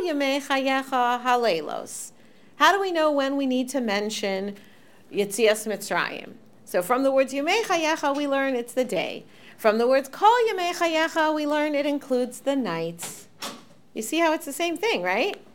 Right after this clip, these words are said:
You turn it into Kol, and now you realize it's including different forces. The number fifty is Shalom, which is, right, the harmonious function and cooperation of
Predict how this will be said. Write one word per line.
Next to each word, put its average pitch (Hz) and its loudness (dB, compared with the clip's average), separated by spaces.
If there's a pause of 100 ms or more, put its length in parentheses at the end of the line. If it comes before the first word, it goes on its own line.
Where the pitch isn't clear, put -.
(400)
You - -10
turn 302 0
it 311 -2
into 311 -4
Kol, 339 4
and 262 -2
now 269 2
you 302 -2
realize 320 -2
it's 233 -6
including 302 -2 (420)
different 294 0 (140)
forces. 254 -2
The 170 -2
number 254 0
fifty 240 -6
is 170 -4
Shalom, 320 0 (320)
which 208 2
is, 311 0 (800)
right, 269 0
the 240 2
harmonious 269 0 (280)
function 254 -2
and 214 -4
cooperation 196 -2
of 170 -6